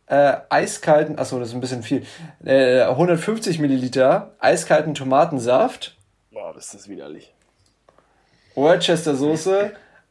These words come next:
Speaker 1: und, ähm, und irgendeine säuerliche Chili-Soße noch. Ihr könnt auch Tabasco reintun, äh, und noch was für die Schärfe.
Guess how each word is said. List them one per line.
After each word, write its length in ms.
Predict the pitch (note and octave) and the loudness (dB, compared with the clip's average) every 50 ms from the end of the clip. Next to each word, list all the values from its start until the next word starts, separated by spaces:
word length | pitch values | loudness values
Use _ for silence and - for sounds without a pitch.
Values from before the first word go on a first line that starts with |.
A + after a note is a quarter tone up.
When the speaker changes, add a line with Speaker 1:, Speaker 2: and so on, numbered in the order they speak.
| _ | _
Speaker 1:
und, 720 | - - D3 D3+ D3+ D3+ D3+ D#3 D#3+ D#3+ D#3+ D#3+ - - - - | 0 2 4 4 4 4 2 0 -2 -4 -6 -8 -10 -12 -4 0
ähm, 540 | C#3 C#3+ C#3+ D3 D3 C#3+ C#3+ C#3+ C3+ - - _ - - - A2 A#2+ | 2 4 4 4 2 0 -2 -6 -6 -8 -10 _ -18 -16 -16 -14 -10
und 180 | A#2+ C#3+ D3 C#3 | -8 -8 -6 -2
irgendeine 680 | - D3+ D#3+ E3 E3 D#3 D#3 D3+ D3 C#3+ C#3 C#3 C3+ - - _ _ _ _ | 0 0 0 0 -2 -2 -2 0 0 0 0 -2 -6 -10 -20 _ _ _ _
säuerliche 840 | - - B2+ B2+ C#3 D3 C#3+ C#3 C3+ C3+ D3 C3 B2+ B2 A#2+ A#2 A#2 - | -6 0 2 4 4 4 4 2 0 -2 0 0 2 2 0 -2 -4 -12
Chili-Soße 600 | - - C#3 C3 C3+ C3 B2+ B2+ B2 B2 C3 A#2+ | -10 -8 -2 -2 -2 0 0 -2 -4 -4 -8 -8
noch. 160 | A#2+ A#2+ C3 | -6 -4 -4
Ihr 80 | C#3 C3+ | -4 -2
könnt 160 | - E3 D#3+ | 0 0 2
auch 120 | D#3+ D#3+ D#3+ | 2 0 0
Tabasco 480 | - C#3+ C#3 D3 F3 E3+ E3+ - G#3 | -2 -2 2 2 2 2 0 -2 -4
reintun, 640 | F3+ F#3+ F#3+ G3 F#3+ - - G3+ G3+ G#3+ G#3+ A3 A3 - _ _ _ _ - - _ _ _ | -2 -2 -2 -2 -4 -6 -8 -6 -6 -6 -8 -10 -12 -16 _ _ _ _ -20 -20 _ _ _
äh, 320 | - A#2+ C#3+ D3 D3+ D3 C3+ | 0 4 4 6 6 6 4
und 520 | - - - - - - C#3 D3 C#3 - | 4 0 -8 -14 -12 -8 -8 -8 -6 -2
noch 180 | D#3 D#3 D3+ D3+ | -2 -2 0 -2
was 140 | D3+ D3+ - | -4 -6 -4
für 60 | C#3 | -4
die 100 | C3+ B2+ | -4 -4
Schärfe. 560 | - - D#3 C#3+ C#3+ E3 E3+ F3 F#3+ A#3 C4 | -2 0 2 2 2 2 2 0 -2 -4 -4